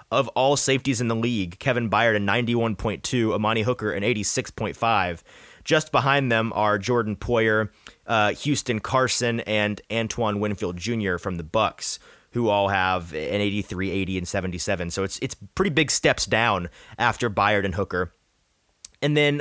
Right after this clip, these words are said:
let's talk about the D-line for a minute. I know I've thrown a bunch of numbers at you about the D-line, but the Titans' <laughs> defensive line is the best in football right now, in my opinion, and they're doing some incredible things. After posting ten sacks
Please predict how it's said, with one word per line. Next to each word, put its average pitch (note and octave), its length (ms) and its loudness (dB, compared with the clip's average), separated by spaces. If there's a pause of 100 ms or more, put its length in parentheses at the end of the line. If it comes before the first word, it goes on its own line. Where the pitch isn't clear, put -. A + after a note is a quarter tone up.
let's - 200 0
talk F3+ 100 4
about D#3+ 140 2
the C3+ 80 0
D-line A#2 380 2
for A2+ 120 0
a G2+ 60 4
minute. F#2 260 0
I G2+ 80 0
know A#2 180 2
I've A#2 120 0
thrown A#2+ 160 0
a G#2+ 40 0
bunch A2 240 0
of A2+ 40 -4
numbers G#2 320 0
at F2+ 180 0
you G2 140 0
about G2 240 -2
the F#2+ 60 -8
D-line, G2 680 0
but A#2+ 420 2 (1300)
the G2+ 160 -6
Titans' C#3+ 340 4
<laughs> - 20 -2
defensive C3+ 400 2
line C3+ 300 4
is A#2 280 2 (120)
the G#2+ 200 -4
best B2 400 2
in A#2 120 0
football F#2 360 0
right F2+ 200 -2
now, E2+ 260 -2
in F#2 140 -4
my F2 160 0
opinion, F#2+ 480 -6
and G2+ 360 -4 (300)
they're B2+ 160 0
doing C#3+ 240 0
some C#3+ 140 0
incredible C3 380 2
things. - 500 -2
After C#3 380 4 (260)
posting F#3+ 460 2
ten F#3+ 340 4
sacks - 640 2